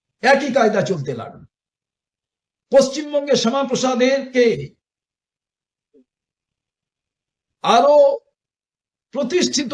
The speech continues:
আসনে বসাবার উদ্দেশ্যে নেতাজি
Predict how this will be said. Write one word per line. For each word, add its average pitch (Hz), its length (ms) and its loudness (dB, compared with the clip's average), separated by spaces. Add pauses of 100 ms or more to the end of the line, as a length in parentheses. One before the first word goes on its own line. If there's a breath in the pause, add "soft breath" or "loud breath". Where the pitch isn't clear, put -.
(140)
আসনে 233 360 -4
বসাবার 208 480 -2
উদ্দেশ্যে 147 440 -8 (2250)
নেতাজি 226 380 2